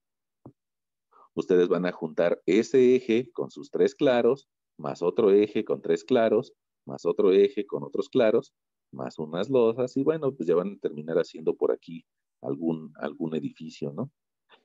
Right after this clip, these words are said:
Pero bueno, pues ya vamos avanzando poco a poco, ¿no? Ya salimos de, ya salimos del tema de vectores, ya pasamos por vigas isostáticas, por armaduras, y poco a poco se va complicando más el baile,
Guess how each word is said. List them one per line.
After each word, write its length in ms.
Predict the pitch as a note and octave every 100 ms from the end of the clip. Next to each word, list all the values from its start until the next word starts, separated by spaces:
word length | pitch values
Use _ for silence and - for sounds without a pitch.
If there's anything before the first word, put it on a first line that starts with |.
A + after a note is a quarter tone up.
| - -
Pero 180 | C3+ D#3
bueno, 320 | C3+ C#3 C3+
pues 220 | F#2 - -
ya 400 | G2+ A2+ A2+ - _ _ _ -
vamos 300 | A#2 C3 G2+
avanzando 480 | F#2+ F#2+ A#2 B2+ -
poco 200 | B2 A#2
a 80 |
poco, 300 | - C#3+ C3
¿no? 160 | A2+ -
Ya 160 | G2 A2+
salimos 580 | C3 B2 B2 B2+ A#2 G2+
de, 360 | E2+ D#2 - _ _ - - -
ya 120 | G#2+
salimos 360 | B2+ B2+ A#2
del 140 | A2 -
tema 220 | A2 G2
de 100 | E2+
vectores, 580 | F2 - D#3 F3 E3 C3+
ya 120 | A2+
pasamos 420 | - - G2 F#2
por 320 | - D2+ D2 C#2
vigas 320 | F2 D#2 -
isostáticas, 680 | - C2+ B2 E3 D#3 B2+ -
por 180 | C#2+ D2
armaduras, 560 | D#2+ G#2+ D3 F3+ - _ _
y 80 | -
poco 240 | - A#2+ A2+
a 80 |
poco 180 | A#2 -
se 120 | -
va 320 | E2+ G2+ A2 - _ _
complicando 680 | - E2 - D#2+ F2+ G2 G2
más 240 | F2+ F#2 F#2
el 100 | E2
baile, 440 | F2+ F#2 F#2 -